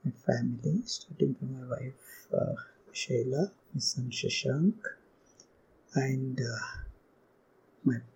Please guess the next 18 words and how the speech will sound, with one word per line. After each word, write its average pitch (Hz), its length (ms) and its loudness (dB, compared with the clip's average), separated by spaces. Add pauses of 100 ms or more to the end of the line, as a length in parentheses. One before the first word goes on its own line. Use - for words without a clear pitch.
(120)
parents, 117 920 4 (120)
in-laws, 123 760 -6
brother-in-law, 127 840 -12
everybody 139 640 -4
contributed 117 720 -10 (120)
to 127 80 -4
the 123 100 -2
core. 143 360 4 (1500)
I 180 100 8 (160)
also 233 500 6
followed 151 500 0
an 131 100 -2 (480)
approach - 500 4
called 135 240 6
as - 380 0
triple 139 340 2
A 127 180 2
approach. - 720 2